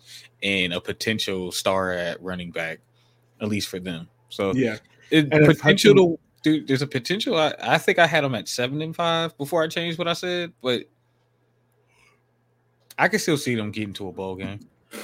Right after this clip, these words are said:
Speaker 2: Yeah, I feel like I've said this multiple times, and it's just because we're at the bottom of the conference, so they don't care about them.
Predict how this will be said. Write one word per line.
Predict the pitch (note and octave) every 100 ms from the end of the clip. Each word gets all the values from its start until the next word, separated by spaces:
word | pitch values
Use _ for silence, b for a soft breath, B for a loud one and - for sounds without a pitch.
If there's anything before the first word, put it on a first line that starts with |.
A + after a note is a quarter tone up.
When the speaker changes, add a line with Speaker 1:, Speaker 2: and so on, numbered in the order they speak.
| B -
Speaker 2:
Yeah, | C#3+
I | A2
feel | D#3 C4
like | D#4
I've | C#4 E3
said | - D#3+
this | D#3+ D#3
multiple | D3+ D3+ C#3+
times, | - B2 C#3+ D3+ D#3+
and | D#3
it's | D3+
just | D3+ E3+
because | E3+ D#3+ C#3
we're | C#3
at | C3+
the | A#2
bottom | A2+ G#2 A2+ B2+
of | B2
the | A2+
conference, | - G#2+ A#2 C#3+ D#3 D3+
so | B2+
they | G#2+ A2+
don't | A#2 F#2
care | - G2+
about | B2 C#3 D3
them. | E3+ F#3